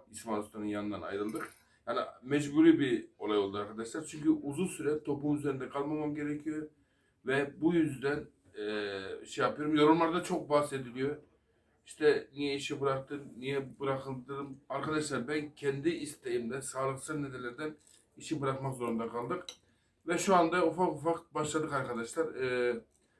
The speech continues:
arkadaşlarımız dükkanlarında falan böyle ufak ufak çalışıyoruz arkadaşlar. Haliyle önümüzdeki, e, mevsim değişimleri var arkadaşlar. Kış geliyor. Tavsiye,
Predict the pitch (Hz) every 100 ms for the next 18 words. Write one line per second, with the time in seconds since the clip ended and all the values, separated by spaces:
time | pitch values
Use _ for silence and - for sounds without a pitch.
0 | _ - 139 160 156 160 147 139 139 -
1 | 131 120 107 110 143 147 147 139 139 131
2 | 123 - 107 147 160 127 143 - 127 113
3 | 117 98 98 95 90 - - _ _ _
4 | _ - - - - - - _ _ -
5 | 160 190 208 208 185 - _ _ _ -
6 | - _ - 156 165 165 165 - 180 156
7 | 127 147 151 143 151 156 156 165 156 151
8 | 147 156 165 139 113 120 - - 156 -
9 | 160 - 143 117 135 151 - _ _ _
10 | _ _ _ _ _ _ _ _ _ _
11 | - 156 160 - 139 147